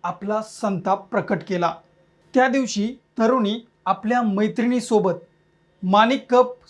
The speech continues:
समुद्रकिनाऱ्यावरती गप्पा मारत बसली होती. अचानक प्रीतम तिथे आला आणि लोखंडी रॉडने तिच्या डोक्यात हल्ला केला. हा हल्ला इतका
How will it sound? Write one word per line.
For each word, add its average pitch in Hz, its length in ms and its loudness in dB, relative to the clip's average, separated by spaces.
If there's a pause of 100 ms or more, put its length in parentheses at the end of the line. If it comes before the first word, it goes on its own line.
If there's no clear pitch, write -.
(120)
समुद्रकिनाऱ्यावरती 214 1200 0 (380)
गप्पा 208 280 0
मारत 196 240 0
बसली 175 380 -2
होती. 175 360 -6 (560)
अचानक 269 420 2 (140)
प्रीतम 233 440 -2
तिथे 202 200 -4
आला 170 300 0 (460)
आणि 196 320 2
लोखंडी 226 480 2
रॉडने 208 520 2 (280)
तिच्या 247 280 0
डोक्यात 220 480 0
हल्ला 190 340 0
केला. 180 300 -4 (720)
हा 269 180 6
हल्ला 240 360 2
इतका 254 400 -4